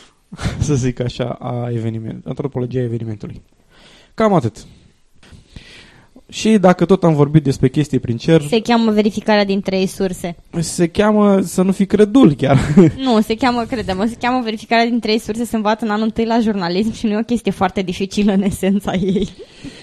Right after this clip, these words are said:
Speaker 1: Ei, și dacă tot am vorbit despre chestii în cer, o să ne spună Miruna puțin despre o furtună solară.
Speaker 2: Da, o furtună solară care, din păcate, pentru mine am fost foarte tristă, n-a stârnit atât de multă paranoia cum a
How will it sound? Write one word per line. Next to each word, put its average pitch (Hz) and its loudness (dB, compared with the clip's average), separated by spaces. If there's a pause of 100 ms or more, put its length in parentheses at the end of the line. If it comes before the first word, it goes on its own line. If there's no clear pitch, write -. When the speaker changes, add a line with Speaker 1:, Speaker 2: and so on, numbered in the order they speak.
(220)
Speaker 1:
Ei, 180 6
și - -2
dacă 226 4
tot 208 4
am 185 4
vorbit 180 4
despre 160 0
chestii 156 -2
în 139 -4
cer, 170 2
o 156 4
să 143 -4
ne 139 0
spună 135 -2
Miruna 139 0
puțin 127 -2
despre 127 -2
o 120 2
furtună 123 -4
solară. 113 0
Speaker 2:
Da, 175 0
o 180 -2
furtună 254 -6
solară 220 -2
care, 208 -2
din 220 -2
păcate, 302 -4
pentru 240 -6
mine 247 -4
am 247 -2
fost 226 -6
foarte 247 -2
tristă, 240 -4
n-a 247 0
stârnit 269 -6
atât 254 -6
de 254 -2
multă 277 -6
paranoia 254 -2
cum 254 -10
a 277 -6